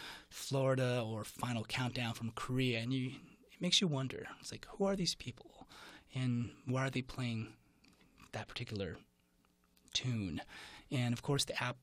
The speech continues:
gives you no answers, not designed to, but it's designed to make you, well, to make you wonder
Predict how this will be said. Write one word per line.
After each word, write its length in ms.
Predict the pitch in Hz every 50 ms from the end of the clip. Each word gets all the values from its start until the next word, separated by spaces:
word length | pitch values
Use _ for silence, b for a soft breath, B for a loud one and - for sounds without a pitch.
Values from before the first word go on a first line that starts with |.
| _ _ _ _ _ _ - -
gives 200 | - 127 120 -
you 60 | - 127
no 160 | 117 107 101
answers, 420 | 110 113 113 - - 110 - -
not 160 | 113 113 113
designed 380 | - 107 - - 110 110 110 104
to, 140 | - - 92
but 160 | - - -
it's 100 | - -
designed 460 | - - 107 - 147 143 151 156 151
to 80 | - 127
make 280 | 120 120 117 - -
you, 160 | - 117 117 113 -
well, 140 | 165 170 170
to 100 | - 160
make 160 | 156 147 -
you 60 | 127
wonder 400 | 120 117 117 110 - - - -